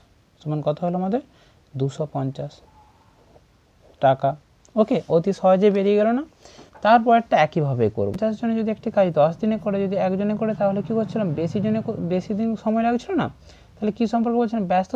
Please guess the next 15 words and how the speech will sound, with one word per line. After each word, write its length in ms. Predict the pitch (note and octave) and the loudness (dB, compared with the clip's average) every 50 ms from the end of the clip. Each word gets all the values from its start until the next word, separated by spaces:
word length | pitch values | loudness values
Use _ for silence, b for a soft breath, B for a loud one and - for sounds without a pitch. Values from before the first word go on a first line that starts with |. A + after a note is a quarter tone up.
| A#3+ - | -4 -2
সম্পর্ক। 320 | A3+ G3+ F#3+ G3 F#3+ F#3 A#3 A#3+ B3+ B B B B B B B | -2 -2 -2 -2 -4 -4 -4 -6 -6 B B B B B B B
তাহলে 180 | B - E3+ D3+ B2+ B2+ | B 0 0 0 2 2
ব্যস্ত 260 | G#2+ G#2+ C3 C3+ - A#3+ | 0 0 0 -4 -2 -4
সম্পর্ক 360 | A#3+ - C#4+ C#4 C4 D#4 C4 A#3 G#3 F#3 | -2 0 0 -2 0 -2 -2 -2 0 0
হলে 140 | E3+ F3+ A3+ D#4+ G4 - - - - - | 2 2 0 0 -2 -8 -16 -12 -4 0
এই 100 | G#3+ G#3 | 2 2
যে 80 | G#3 G#3+ | 2 0
সংখ্যাটা, 520 | - - F3 F3 F#3 - G#3+ G3 G#3+ A3+ A#3+ G3+ E3+ | -2 -2 -4 -4 0 0 0 2 2 2 0 0 -6
ভগ্নাংশটা 560 | D#3 E3 F3+ F#3+ G#3+ A#3+ B3 A#3+ - A#3 B3+ | -4 -2 -2 -2 0 0 0 0 0 -2 -2
কি 140 | A3+ - G#3 G3 | -2 0 0 0
হবে 220 | F3 E3 D#3+ F#3+ F#3 | 0 0 -2 -4 -2
তখন? 280 | - F#3+ F#3 - B3+ C#4+ E4 - - - - - - - - - - - | -2 -2 0 0 -2 -2 -2 -8 -14 -20 -20 -20 -20 -20 -20 -18 -12 -10
ভগ্নাংশটি 760 | C#3+ C3+ F3+ F3+ F#3+ F#3 F3+ E3+ D#3+ D3 - D#3+ D3+ - G#3 A#3 B3+ - - - - - - - - - - - - - - - - _ _ _ _ _ _ _ - _ _ _ - - - - - - - - - - - | -8 -6 -4 -2 -2 0 0 -2 -2 -2 -2 -4 -2 -2 -4 -6 -6 -8 -14 -20 -20 -20 -20 -20 -20 -20 -20 -20 -20 -20 -20 -20 -20 _ _ _ _ _ _ _ -20 _ _ _ -20 -20 -20 -20 -20 -20 -20 -20 -20 -12 -2
উল্টাবে 400 | - F3 E3 D3 C3 A2+ G2 G#2+ | 0 0 2 4 6 4 4 4
না। 120 | G#2+ A2+ | 0 -4